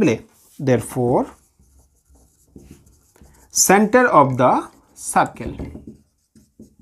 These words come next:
କ'ଣ ହେବ ପିଲେ? ଥ୍ରୀ ବାଇ ଟୁ କମା ଟୁ ହେବ ନା, ଥ୍ରୀ ବାଇ ଟୁ କମା ଟୁ। Center of the circle ବାହାରିଗଲା ପିଲେ। ଏବେ ମୁଁ କ'ଣ ଦରକାର ଅଛି? ରେଡିୟସ୍ ଦରକାର ଅଛି ପିଲେ। ଦେଖ, ରେଡିୟସ୍ଟା କେମିତି ବାହାରିବ ଜାଣିଛ ନା ପିଲେ? କ'ଣ କରିବି ମୁଁ? ଇଏ ଓ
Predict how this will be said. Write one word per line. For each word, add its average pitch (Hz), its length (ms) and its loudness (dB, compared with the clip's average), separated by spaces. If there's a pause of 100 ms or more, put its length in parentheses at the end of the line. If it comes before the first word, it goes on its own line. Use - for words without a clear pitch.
(720)
କ'ଣ 202 180 6
ହେବ 214 160 8
ପିଲେ? 214 180 4 (540)
ଥ୍ରୀ 160 220 0
ବାଇ 175 120 6 (120)
ଟୁ 262 60 4 (160)
କମା 180 140 2 (100)
ଟୁ 214 140 4
ହେବ 214 100 4 (100)
ନା, 185 80 2 (520)
ଥ୍ରୀ 151 160 0 (160)
ବାଇ 123 140 2 (200)
ଟୁ 147 80 -2 (260)
କମା 123 240 0 (160)
ଟୁ। - 80 -12 (1080)
Center 151 240 2
of 135 60 0
the 185 100 -2
circle 156 200 0
ବାହାରିଗଲା 131 340 -2
ପିଲେ। - 120 -14 (720)
ଏବେ 196 220 4
ମୁଁ 262 160 8
କ'ଣ 240 160 4
ଦରକାର 226 240 6
ଅଛି? 247 160 -2
ରେଡିୟସ୍ 175 340 4
ଦରକାର 151 300 0
ଅଛି 110 120 -10
ପିଲେ। 131 140 -14 (380)
ଦେଖ, 240 100 0 (140)
ରେଡିୟସ୍ଟା 277 320 6
କେମିତି 254 200 4
ବାହାରିବ 202 200 4
ଜାଣିଛ 143 160 -2
ନା 117 120 -2
ପିଲେ? 117 140 -4 (200)
କ'ଣ 220 180 4
କରିବି 160 280 4
ମୁଁ? 127 200 0
ଇଏ 180 180 4 (180)
ଓ 196 40 6